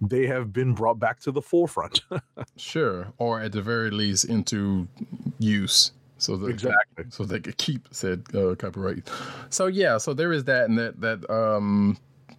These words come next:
Speaker 2: so this is a two-parter that basically starts that off and says, "Hey, that's out there if you're, if you're part of Marvel Unlimited," which you're not.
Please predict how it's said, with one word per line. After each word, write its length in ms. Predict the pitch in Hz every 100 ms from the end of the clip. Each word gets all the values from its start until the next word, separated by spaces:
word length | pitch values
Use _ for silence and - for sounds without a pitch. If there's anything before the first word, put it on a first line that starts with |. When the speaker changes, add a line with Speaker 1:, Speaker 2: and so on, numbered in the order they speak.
| - 113
Speaker 2:
so 120 | 107
this 180 | 120 127
is 160 | 110
a 60 | 98
two-parter 680 | 127 - 104 101 95 95 101 _
that 180 | - 92 - _ -
basically 340 | 104 98 98 92
starts 300 | 95 90 -
that 180 | 92
off 360 | 82 90 90 -
and 440 | - 92 90 92 - - 71 78
says, 320 | 90 95 90
"Hey, 180 | 76 98
that's 240 | 92 90 95
out 180 | 95
there 160 | 90 90
if 140 | 87
you're, 240 | - 90 -
if 180 | 90 -
you're 120 | 87
part 220 | 85 95
of 160 | 90 98
Marvel 340 | 92 90 87
Unlimited," 400 | 87 95 87 87
which 200 | - 90
you're 120 | 87 87
not. 360 | 98 98 85